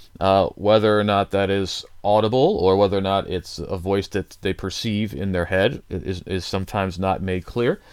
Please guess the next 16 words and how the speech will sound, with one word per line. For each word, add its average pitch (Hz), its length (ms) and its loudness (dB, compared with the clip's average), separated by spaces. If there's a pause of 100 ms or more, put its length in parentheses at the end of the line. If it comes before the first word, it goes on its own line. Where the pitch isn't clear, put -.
(240)
Uh, 101 140 2
God 101 220 2
has 104 160 0
spoken 104 560 0
by 98 240 6
dreams, 110 720 4
like 87 220 -2
to 85 60 -8
Joseph. 107 600 0 (500)
Uh, 95 300 -2
he 104 220 -4
has, 95 220 -4
speaks - 420 -6
in 101 180 -4
visions, 135 720 0 (100)
like 90 340 -2